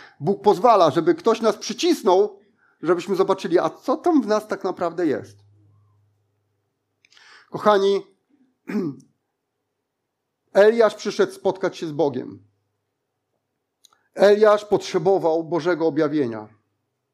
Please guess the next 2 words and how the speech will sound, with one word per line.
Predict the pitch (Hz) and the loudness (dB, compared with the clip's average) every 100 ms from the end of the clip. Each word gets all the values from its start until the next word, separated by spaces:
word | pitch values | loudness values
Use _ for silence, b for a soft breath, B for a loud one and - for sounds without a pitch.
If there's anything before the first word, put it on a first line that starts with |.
| _ _ _ _ _ _ _ _ _ _ _ _ _ _ _ _ _ _ _ _ _ _ _ _ - | _ _ _ _ _ _ _ _ _ _ _ _ _ _ _ _ _ _ _ _ _ _ _ _ 0
Najpierw, | 170 185 196 196 214 - _ _ _ _ _ _ _ _ _ _ _ _ - | 2 2 0 0 -2 -8 _ _ _ _ _ _ _ _ _ _ _ _ 0
najpierw | 170 170 - 127 131 131 _ | 2 2 -2 -6 -6 -12 _